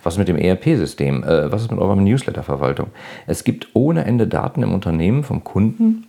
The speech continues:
immer vorausgesetzt, datenschutzkonform erfasst. Ihr dürft die bearbeiten, et cetera, et cetera. Aber die gibt's. Und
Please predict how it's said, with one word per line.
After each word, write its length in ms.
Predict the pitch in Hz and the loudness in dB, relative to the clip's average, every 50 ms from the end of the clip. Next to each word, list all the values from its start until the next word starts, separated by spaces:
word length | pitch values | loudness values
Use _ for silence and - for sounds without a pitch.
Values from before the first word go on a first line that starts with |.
| _ _ _ - | _ _ _ -4
immer 260 | 87 85 85 87 90 | 0 2 2 2 0
vorausgesetzt, 920 | - - - - - - 76 - - 101 85 80 92 92 - - - - | 0 -4 -4 -2 0 -2 -2 -2 -2 -2 0 0 0 -2 -4 -4 -2 -2
datenschutzkonform 760 | 71 69 - - - 76 69 - - 69 65 - - 69 65 | -2 -2 -4 -4 -4 -4 -6 -4 -6 -8 -6 -2 -2 -2 0
erfasst. 460 | - 69 69 - - 117 - - - - | -2 -4 -4 -2 -4 -4 -4 -8 -18 -8
Ihr 140 | - 73 73 | -4 -2 -2
dürft 280 | 69 71 71 73 - - | 0 0 -2 -2 -2 -4
die 60 | 85 | -4
bearbeiten, 640 | 85 - 80 - - 85 82 90 87 85 - - | -2 0 0 2 2 2 2 2 0 0 -2 -4
et 100 | - - | -4 -2
cetera, 240 | - - - 92 - | -4 -6 -4 -4 -6
et 80 | - - | -6 -6
cetera. 360 | - - - 135 131 135 143 - - - - - - - - - | -8 -8 -6 -2 -2 -2 -4 -4 -10 -20 -18 -18 -16 -16 -16 -4
Aber 200 | - 85 87 87 | 0 2 2 2
die 80 | 87 90 | 2 2
gibt's. 400 | 90 135 156 - - - - - - - - - - - | 0 0 0 0 -8 -18 -20 -20 -20 -20 -18 -18 -16 -2
Und 260 | - 95 95 - - | 0 2 2 2 -2